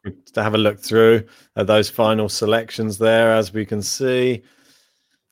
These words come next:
it was Rublev, the winner in the final there, and that was the correct selection there. So well done. And, uh, obviously Melez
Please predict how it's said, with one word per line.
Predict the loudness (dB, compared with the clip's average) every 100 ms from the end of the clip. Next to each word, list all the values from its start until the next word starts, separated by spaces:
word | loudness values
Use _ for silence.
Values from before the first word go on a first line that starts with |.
| _
it | -6 -4
was | -6 -2
Rublev, | 0 2 2 4 2 0 -6 -8
the | -2 0
winner | 2 2 0
in | 0
the | -2
final | -2 0 0 0
there, | 0 2 2 0 -6
and | -6
that | -6 -6
was | -4
the | -6
correct | -2 0 0 -4
selection | -4 -2 -2 -4 -8 -6 -4
there. | -2 -2 -4
So | -2 0 2
well | 2 2 2
done. | 2 2 0 -2 -8
And, | -6 -2 2
uh, | 2 2
obviously | -2 -4 -2
Melez | 0 0 2 0 0